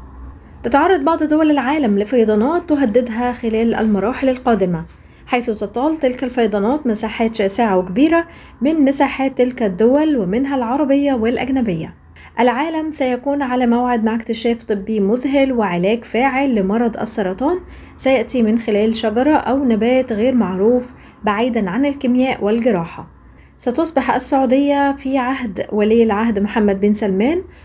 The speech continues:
محط الأنظار والانفتاح، والأمير محمد بن سلمان سيكون صاحب شخصية قيادية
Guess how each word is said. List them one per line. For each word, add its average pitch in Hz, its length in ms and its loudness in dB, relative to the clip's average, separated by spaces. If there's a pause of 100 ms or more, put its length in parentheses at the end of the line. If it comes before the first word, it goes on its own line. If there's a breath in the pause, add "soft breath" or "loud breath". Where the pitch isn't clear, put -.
(160 loud breath)
محط 254 300 0
الأنظار 226 520 4
والانفتاح، 208 840 -2 (360 loud breath)
والأمير 214 460 2
محمد 214 380 -2
بن 208 100 0
سلمان 226 460 0
سيكون 277 460 0
صاحب 247 320 -6
شخصية 226 420 0
قيادية 233 600 0